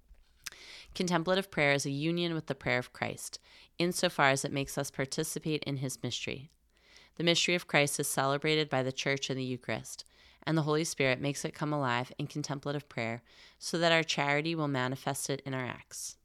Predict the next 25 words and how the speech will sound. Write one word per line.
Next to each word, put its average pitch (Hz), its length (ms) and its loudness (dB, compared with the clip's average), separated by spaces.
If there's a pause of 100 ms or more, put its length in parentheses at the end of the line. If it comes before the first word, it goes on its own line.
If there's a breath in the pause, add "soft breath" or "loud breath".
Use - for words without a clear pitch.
(580 soft breath)
Contemplative 185 560 0
prayer 147 220 2
is 143 120 0
a 147 40 0
communion 156 500 -2
of 170 140 -6
love 127 280 0
bearing 127 300 -2
life 127 200 0
for - 140 -6
the 135 80 -4
multitude, - 640 -6 (460 soft breath)
to - 120 -2
the 160 100 4
extent 147 400 0
that 170 100 0
it 151 100 0
consents 139 500 -2
to 151 120 -2
abide 131 420 0
in 143 80 -4
the 135 60 -2
night 123 220 -4
of 127 80 -6
faith. - 480 -12